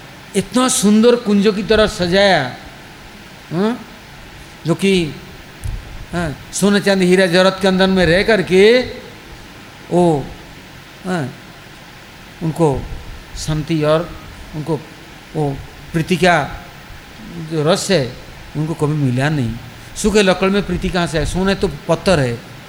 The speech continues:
उसमें कहाँ से आएगा सोना चांदी हीरा जरूरत से? और ये रथ को कैसे सजाया, हैं? कुंज कुटीर से भी बढ़ करके सुंदर,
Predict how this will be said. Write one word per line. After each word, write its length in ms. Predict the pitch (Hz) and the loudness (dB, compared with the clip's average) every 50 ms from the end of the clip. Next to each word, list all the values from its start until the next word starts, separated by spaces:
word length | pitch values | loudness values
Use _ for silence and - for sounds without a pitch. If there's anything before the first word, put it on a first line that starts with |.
| - - - - | -20 -16 -10 -8
उसमें 240 | 165 165 - 226 220 | -6 -4 -2 -2 -2
कहाँ 200 | - 175 170 185 | -2 0 -2 -2
से 120 | 175 185 | 0 0
आएगा 120 | 180 151 139 | 0 0 0
सोना 280 | 131 - 160 160 165 | 0 -2 -2 -2 -2
चांदी 220 | 165 180 180 175 175 | -2 -2 0 0 0
हीरा 160 | 170 180 185 | 2 2 0
जरूरत 280 | 175 180 180 180 165 - | 0 0 -2 -2 -4 -8
से? 200 | - - 208 214 - - - - 190 190 151 - | -10 -12 -12 -14 -14 -20 -18 -16 -14 -12 -8 -2
और 200 | - 185 - 220 | 0 2 4 4
ये 80 | 226 214 | 4 6
रथ 140 | 208 214 | 4 4
को 220 | 208 208 - 226 220 | 4 4 2 2 4
कैसे 320 | - 202 190 185 202 220 | 4 4 2 2 2 2
सजाया, 560 | 202 202 196 190 185 170 160 143 123 120 - - - - - - - - - - - - - - - | 2 4 6 6 6 6 6 4 2 -2 -6 -14 -16 -18 -18 -20 -20 -20 -20 -20 -20 -20 -20 -12 -4
हैं? 360 | - 180 214 220 254 240 214 - - - - - - - - - - - | 0 0 0 0 0 -4 -8 -12 -14 -18 -18 -16 -16 -14 -14 -8 0 2
कुंज 200 | 202 208 190 190 | 4 6 6 4
कुटीर 300 | 180 175 185 165 185 170 | 4 4 2 2 0 0
से 160 | - 180 185 | 2 2 2
भी 160 | 180 180 165 | 4 2 2
बढ़ 280 | 123 - - 170 175 165 | 2 0 2 2 2 2
करके 260 | 180 165 151 165 156 | 2 0 0 -2 -2
सुंदर, 440 | - - 160 160 156 143 139 127 | -2 -2 -2 0 0 0 0 -2